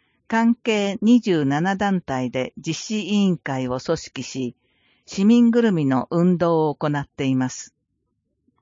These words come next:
七月二十一日から八月三十一日は、夏の協調期間として、各中学校地区単位実行委員会が、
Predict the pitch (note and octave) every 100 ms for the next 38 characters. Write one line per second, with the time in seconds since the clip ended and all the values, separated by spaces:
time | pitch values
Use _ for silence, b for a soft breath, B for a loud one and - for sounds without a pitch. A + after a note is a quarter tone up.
0 | _ _ _ _ _ _ - - - B3
1 | B3+ B3 A3+ A3+ A3+ F#3+ D#3+ D3 C3+ -
2 | F3+ E3+ - - D3+ C#3 C#3 b _ E3
3 | - A#3 A#3 A3+ - A3+ A3 D#3+ C#3 B2+
4 | B2 E3 D#3 C#3+ - C3+ C3 C3 _ _
5 | _ E3+ E3+ B3 B3 A#3+ B3+ A#3 A#3 A#3
6 | A3 G#3 - F#3 D3 C3 B2 - - B2+
7 | - _ _ _ _ _ B3 A#3+ - D3
8 | - _ A#3 B3 A#3+ B3 - _ A3+ A3
9 | A3 - - G#3 - A3+ G3+ F3 C3+ B2+
10 | C3+ D3 - - G#3 F#3+ F3 F3+ F3+ E3
11 | C3 - C3+ A#2+ B2+ B2+